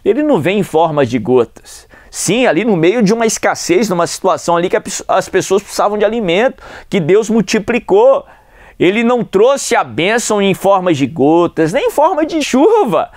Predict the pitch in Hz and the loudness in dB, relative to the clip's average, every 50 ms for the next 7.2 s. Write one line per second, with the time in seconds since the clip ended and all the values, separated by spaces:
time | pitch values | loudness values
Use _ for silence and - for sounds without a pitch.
0 | - - - - 151 180 180 - - 185 196 202 190 160 147 180 180 175 165 151 | -20 -18 -6 -2 -2 0 0 0 0 0 0 2 2 2 2 2 2 2 2 2
1 | 147 131 139 160 165 160 147 110 139 143 131 139 151 151 131 127 127 113 123 117 | 2 2 2 2 4 2 2 2 0 2 2 2 2 2 2 0 0 -2 -2 -4
2 | - - 107 104 117 87 90 110 104 71 - - _ _ _ _ _ _ _ _ | -6 -6 -8 -8 -6 -6 -4 -4 -4 -6 -10 -16 _ _ _ _ _ _ _ _
3 | _ _ _ _ _ - - - 165 175 160 139 135 - 160 151 123 117 156 165 | _ _ _ _ _ -12 -6 -4 -2 0 0 0 0 2 0 2 2 2 0 -2
4 | 165 131 143 131 - - 139 - - - 117 113 104 123 147 160 151 131 120 123 | -2 -4 -4 -4 -2 -2 -4 -2 -2 -4 -4 -2 0 0 0 2 0 0 -2 -2
5 | 120 - 120 113 120 117 143 160 156 - 151 147 151 160 151 - - 165 160 165 | -4 -6 -6 -4 -2 0 0 0 0 -2 -2 -2 -2 -4 -4 -4 -4 -2 -2 -2
6 | 156 - - 160 165 139 165 160 135 147 147 143 151 165 - _ - 120 139 135 | -4 -2 -2 -2 -2 -2 -4 -4 -4 -4 -2 -2 -2 -2 -2 _ 0 0 0 0
7 | 123 104 95 95 | -2 -4 -6 -10